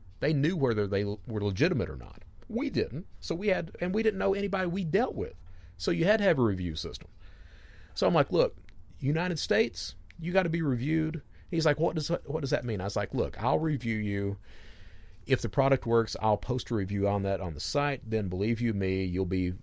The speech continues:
if it really works, you'll have all kinds of business." And he was like, "You know what? Fuck it. Okay."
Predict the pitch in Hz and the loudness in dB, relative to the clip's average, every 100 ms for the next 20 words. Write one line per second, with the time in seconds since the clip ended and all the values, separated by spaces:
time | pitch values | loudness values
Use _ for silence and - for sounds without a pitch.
0 | - 95 - - 95 117 104 98 95 - | -8 -6 -6 -4 0 2 2 0 -2 -4
1 | 87 87 85 92 98 82 80 69 - - | -4 -2 2 2 0 -4 -4 -8 -10 -14
2 | - - 113 120 110 92 87 - 165 127 | -14 -6 -2 0 0 0 -2 -2 0 2
3 | 123 113 - - - - - 143 - 110 | 2 2 0 -8 -18 -4 4 4 4 -2
4 | - - - - - - - 123 - 78 | -6 -18 -20 -20 -20 -10 2 2 4 -2